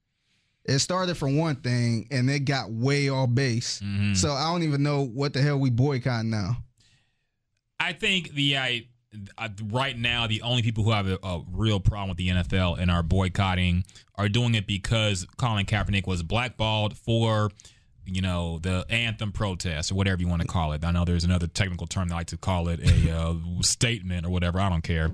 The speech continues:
Speaker 2: He kneeled during the anthem, and he got blackballed from the N F L for it.
Speaker 1: Yeah.
Speaker 2: And people are upset about that. I don't know if, if he does get a job that makes everything all honky-dory and everybody cool with everything the N F L does. But, um,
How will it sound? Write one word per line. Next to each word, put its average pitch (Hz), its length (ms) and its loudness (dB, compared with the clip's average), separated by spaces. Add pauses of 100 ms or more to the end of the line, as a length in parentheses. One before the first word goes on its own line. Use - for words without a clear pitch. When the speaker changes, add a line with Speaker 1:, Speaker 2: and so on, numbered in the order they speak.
(160)
Speaker 2:
He 117 180 -2
kneeled 180 260 0
during 156 140 0
the 127 180 0
anthem, 113 400 -2
and 107 120 -2
he 110 120 0
got 113 200 -2
blackballed 104 440 -2
from 101 60 -8
the 98 60 -4
N 92 60 -4
F 90 140 -6
L 85 140 -4
for 76 280 -6
it. - 100 -16 (220)
Speaker 1:
Yeah. 104 200 -2 (260)
Speaker 2:
And - 160 0
people 139 240 2
are 120 340 0 (400)
upset 160 320 -2
about 139 300 -2
that. 139 300 -2 (640)
I 104 120 -4
don't 120 200 2
know 120 340 2
if, 110 360 -2 (320)
if 113 180 0
he 156 140 2
does 131 340 2
get 127 140 0
a 117 40 0
job 110 380 0
that 104 180 -2
makes 110 280 -2
everything 113 500 0
all 110 240 0
honky-dory 110 680 2
and 101 80 2
everybody 104 560 0
cool 131 400 4
with 113 100 4
everything 117 580 0
the 113 120 4
N 110 60 2
F 110 120 -2
L 120 160 0
does. 113 560 0 (540)
But, 147 420 0
um, 131 640 2